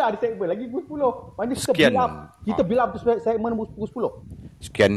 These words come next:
Speaker 2: berita kita pada malam ini. Sehingga kita berjumpa lagi di waktu
Speaker 1: Eh,
Speaker 2: yang
Speaker 1: eh,
Speaker 2: lain.
Speaker 1: eh.
Speaker 2: Eh?
Speaker 1: Cepat je kau nak tutup, eh.
Speaker 2: Belum lagi.
Speaker 1: Sekian berita
Speaker 2: Sabar
Speaker 1: hari
Speaker 2: dulu.
Speaker 1: ni.
Speaker 2: Ha.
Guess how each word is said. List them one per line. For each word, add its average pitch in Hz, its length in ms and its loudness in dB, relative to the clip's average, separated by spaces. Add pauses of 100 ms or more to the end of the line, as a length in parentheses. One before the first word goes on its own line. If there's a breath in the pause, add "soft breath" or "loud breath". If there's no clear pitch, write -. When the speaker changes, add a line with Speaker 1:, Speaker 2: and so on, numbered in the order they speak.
(140)
Speaker 2:
berita 90 300 2
kita 87 240 0 (280)
pada 82 160 0
malam 82 300 2
ini. 98 340 -2 (220)
Sehingga 90 420 -4
kita - 200 -10
berjumpa 85 320 -6
lagi 85 360 -4 (300)
di 76 440 -12
waktu 80 220 -10
Speaker 1:
Eh, 147 60 0
Speaker 2:
yang 170 160 2
Speaker 1:
eh, 185 80 2
Speaker 2:
lain. 196 200 2
Speaker 1:
eh. 208 280 4 (320)
Speaker 2:
Eh? 127 140 -6 (220)
Speaker 1:
Cepat 196 280 0
je 190 100 -4
kau 180 80 -2
nak 165 120 -4
tutup, 165 180 -8
eh. 220 140 2 (800)
Speaker 2:
Belum 120 240 -4
lagi. 170 120 -4
Speaker 1:
Sekian 226 200 4
berita 196 160 0
Speaker 2:
Sabar 196 120 6
Speaker 1:
hari 190 120 4
Speaker 2:
dulu. 180 120 0
Speaker 1:
ni. 185 180 2 (420)
Speaker 2:
Ha. - 160 -6